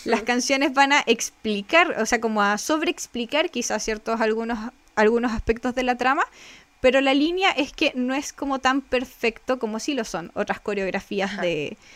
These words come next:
Speaker 1: de los musicales".
Speaker 2: Sí, y de hecho es una película que es tan buena que yo te diría, y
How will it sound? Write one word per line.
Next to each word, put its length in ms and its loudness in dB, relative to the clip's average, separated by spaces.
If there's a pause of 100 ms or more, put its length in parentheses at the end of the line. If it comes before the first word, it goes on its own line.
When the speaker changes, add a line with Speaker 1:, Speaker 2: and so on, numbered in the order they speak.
(180)
Speaker 1:
de 80 -2
los 140 0
musicales". 640 -8 (880)
Speaker 2:
Sí, 340 -12
y 100 -6
de 100 -4
hecho 180 -8
es 140 -6
una 200 -4
película 460 -4
que 160 -6
es 120 -10 (100)
tan 260 -4
buena 400 -2 (160)
que 380 0 (540)
yo 260 -2
te 120 0
diría, 520 -2
y 200 -10